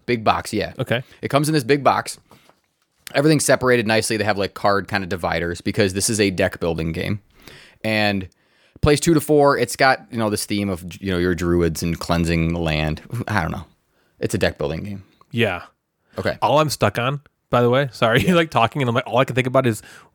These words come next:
Speaker 2: is there another card crafting game? What is it?
Speaker 1: I know. Look,
Speaker 2: It's not that,
Speaker 1: maybe
Speaker 2: like,
Speaker 1: look it up.
Speaker 2: Millennium Blades one, is it? Is
Speaker 1: I
Speaker 2: that
Speaker 1: don't
Speaker 2: card
Speaker 1: think so.
Speaker 2: crafting?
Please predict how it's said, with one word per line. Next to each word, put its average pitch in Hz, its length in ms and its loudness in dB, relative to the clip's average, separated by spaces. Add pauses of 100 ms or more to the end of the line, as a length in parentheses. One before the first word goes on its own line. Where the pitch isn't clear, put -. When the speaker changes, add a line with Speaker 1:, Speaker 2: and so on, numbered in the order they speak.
Speaker 2:
is - 160 -14
there 135 140 -4
another 131 240 0
card 113 260 -2
crafting 135 300 -2
game? 131 180 0
What 139 160 -4
is - 200 -2
it? - 180 -8
Speaker 1:
I - 40 0
know. 107 120 4
Look, 107 240 4
Speaker 2:
It's 117 260 0
not 214 100 0
that, 127 100 0
Speaker 1:
maybe 156 60 -6
Speaker 2:
like, 180 120 0
Speaker 1:
look 135 80 -6
it 131 40 0
up. 120 60 4
Speaker 2:
Millennium 123 400 0
Blades 90 400 -6
one, 87 160 -8
is 98 140 -4
it? 131 80 0
Is 107 60 -4
Speaker 1:
I 117 40 -2
Speaker 2:
that 123 60 -2
Speaker 1:
don't 151 100 -4
Speaker 2:
card 139 140 2
Speaker 1:
think 143 80 0
so. - 140 -2
Speaker 2:
crafting? 160 440 0